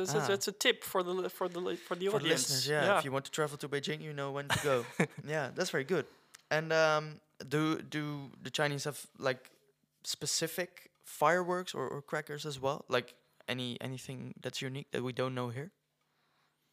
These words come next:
Speaker 2: Or is it
Speaker 3: It's
Speaker 2: mostly
Speaker 3: quite
Speaker 2: the same?
Speaker 3: alike.
Speaker 2: Quite alike, yeah, okay.
Speaker 3: Yeah, I think, but I think we prefer the, uh, crackers more, like, just make the sound, not
Speaker 2: The
Speaker 3: like the
Speaker 2: sound, yeah.
Speaker 3: fireworks in the sky. We
Speaker 2: Oh, I think it's here, here it's quite the opposite,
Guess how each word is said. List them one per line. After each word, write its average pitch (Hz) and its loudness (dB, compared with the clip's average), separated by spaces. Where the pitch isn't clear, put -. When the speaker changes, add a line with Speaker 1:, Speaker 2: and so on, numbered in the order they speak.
Speaker 2:
Or 113 -2
is 120 -4
it 113 -6
Speaker 3:
It's - -8
Speaker 2:
mostly 120 0
Speaker 3:
quite 95 -4
Speaker 2:
the 120 -2
same? 107 0
Speaker 3:
alike. 104 -2
Speaker 2:
Quite 123 4
alike, 110 -4
yeah, 104 -2
okay. - -16
Speaker 3:
Yeah, 117 4
I 113 2
think, - -4
but 117 4
I 113 6
think 160 0
we 123 0
prefer 117 2
the, 110 0
uh, 101 -4
crackers - 4
more, 92 0
like, 90 -4
just - 0
make 98 -4
the 95 -2
sound, 92 2
not 95 -2
Speaker 2:
The 123 -2
Speaker 3:
like 98 6
the 127 6
Speaker 2:
sound, 117 2
yeah. 113 10
Speaker 3:
fireworks 104 6
in 98 -6
the 98 -2
sky. 98 0
We 92 -6
Speaker 2:
Oh, 214 8
I 143 4
think 185 2
it's 127 -4
here, 147 2
here 165 0
it's 117 -4
quite 113 0
the 123 -2
opposite, 127 -2